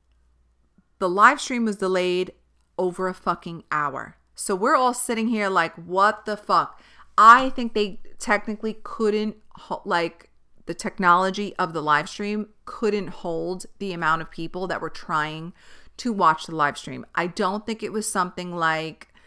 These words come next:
with the cast, because typically before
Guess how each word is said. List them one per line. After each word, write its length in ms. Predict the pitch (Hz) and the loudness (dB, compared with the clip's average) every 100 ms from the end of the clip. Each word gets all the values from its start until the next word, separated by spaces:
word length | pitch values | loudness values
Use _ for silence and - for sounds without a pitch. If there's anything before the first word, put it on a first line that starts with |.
| _ _ _ _ _ _ _ _ _ - - _ _ - | _ _ _ _ _ _ _ _ _ -16 -16 _ _ -10
with 240 | 208 190 | -4 -4
the 80 | 196 | -4
cast, 720 | - 185 160 170 247 - - - _ _ _ | -4 2 4 4 2 -6 -10 -16 _ _ _
because 420 | 233 220 220 208 | -6 -2 -2 -2
typically 560 | - 262 240 262 269 262 | -4 -4 -4 -8 -6 -6
before 1000 | 214 208 - 202 196 196 185 185 180 196 | -4 -8 -6 -4 0 2 4 4 2 -2